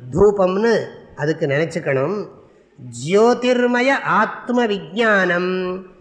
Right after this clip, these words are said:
தீபம் சந்தர்ஷயே. ஜோதிர்மயாத்ம விஜானம், அதாவது பிரகாசஸ்வரூபமாக இருக்கக்கூடிய ஆத்மாவை பத்தின விசேஷ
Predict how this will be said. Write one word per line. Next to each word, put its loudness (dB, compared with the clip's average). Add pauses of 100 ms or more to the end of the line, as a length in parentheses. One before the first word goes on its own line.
(760)
தீபம் 0
சந்தர்ஷயே. -4 (1080)
ஜோதிர்மயாத்ம 0
விஜானம், -2 (1600)
அதாவது 0 (440)
பிரகாசஸ்வரூபமாக 0
இருக்கக்கூடிய -2
ஆத்மாவை 0
பத்தின -2
விசேஷ 0